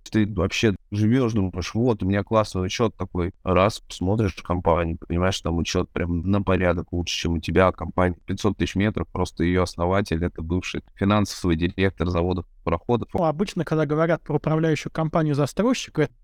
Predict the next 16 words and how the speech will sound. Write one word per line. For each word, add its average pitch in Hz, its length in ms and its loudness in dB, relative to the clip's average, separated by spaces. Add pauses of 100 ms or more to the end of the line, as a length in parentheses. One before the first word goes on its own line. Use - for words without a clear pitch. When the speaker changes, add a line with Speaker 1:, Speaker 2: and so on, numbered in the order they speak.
Speaker 2:
не 160 180 2
про 160 160 -2
финансовый 180 600 2
результат. 160 580 0
Получается, 190 520 2
Пик 208 240 0
заходил 170 500 2
на 165 120 2
рынок 175 280 2
Ж 147 120 2
К 151 140 2
Х, 240 240 2
когда 135 380 -2
ты - 180 -2
пришёл, 131 460 -2
а 120 240 -6